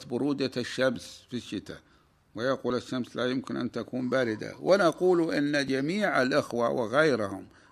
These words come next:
من الساكنين في البلاد الشمالية يقولون إن الشمس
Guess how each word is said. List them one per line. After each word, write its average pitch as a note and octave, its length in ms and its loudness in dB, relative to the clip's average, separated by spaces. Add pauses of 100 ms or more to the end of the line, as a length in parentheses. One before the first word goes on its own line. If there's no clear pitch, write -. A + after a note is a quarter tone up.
من B2+ 140 2
الساكنين B2 680 2
في A#2 60 -8
البلاد B2+ 400 0
الشمالية B2+ 640 -2
يقولون A#2+ 600 -2
إن C3 340 -4
الشمس C3 500 -4